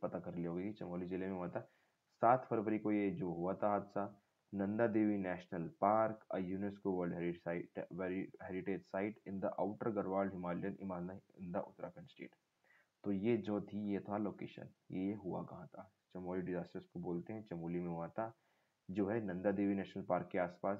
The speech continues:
जो कि एक यूनेस्को की वर्ल्ड हेरिटेज साइट है, गढ़वाल हिमालय उत्तराखंड स्टेट। ये तो थी इसकी location कि हुआ कहाँ था। अब देखते हैं कि इस, ये जो है, it caused flooding in the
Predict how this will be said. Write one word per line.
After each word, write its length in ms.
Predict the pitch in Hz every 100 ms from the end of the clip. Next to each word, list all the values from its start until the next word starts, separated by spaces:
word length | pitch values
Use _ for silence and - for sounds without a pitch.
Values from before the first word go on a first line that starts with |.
| -
जो 140 | 95
कि 180 | 87 101
एक 180 | 101 101
यूनेस्को 460 | 87 90 90 - 95
की 120 | 95
वर्ल्ड 280 | 87 95 95
हेरिटेज 400 | 92 92 95 87
साइट 360 | - 85 87
है, 120 | 117 131 _ _ _ -
गढ़वाल 340 | 95 92 95
हिमालय 440 | 95 85 87 101 110
उत्तराखंड 340 | - 90 82
स्टेट। 260 | 80 90 87
ये 160 | 90 98
तो 240 | 98 - -
थी 80 | 90
इसकी 220 | 92 -
location 440 | 104 82 - - - _ _ _
कि 60 | 101
हुआ 260 | 92 85 82
कहाँ 200 | - -
था। 220 | - 95 _ _ _ _ _ _ _ _ _ _
अब 200 | 107 101
देखते 320 | 95 - -
हैं 140 | 101 101
कि 120 | - -
इस, 60 | 98 - _ -
ये 200 | 101 101
जो 140 | 90
है, 140 | 90 139 - - - _
it 160 | 143 147 -
caused 340 | 117 120 135 131 - -
flooding 360 | 113 110 131 143
in 120 | 113 117
the 100 | 117